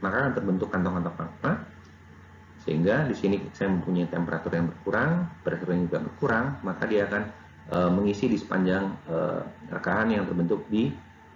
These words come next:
zona pemekaran lantai samudra atau yang disebut sebagai mid oceanic ridge basin, itu pemekaran lantai samudra.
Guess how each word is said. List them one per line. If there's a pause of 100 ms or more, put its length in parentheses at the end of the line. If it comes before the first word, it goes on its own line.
(440)
zona
pemekaran
lantai
samudra (400)
atau
yang
disebut
sebagai (1400)
mid (240)
oceanic (160)
ridge
basin,
itu (400)
pemekaran
lantai
samudra.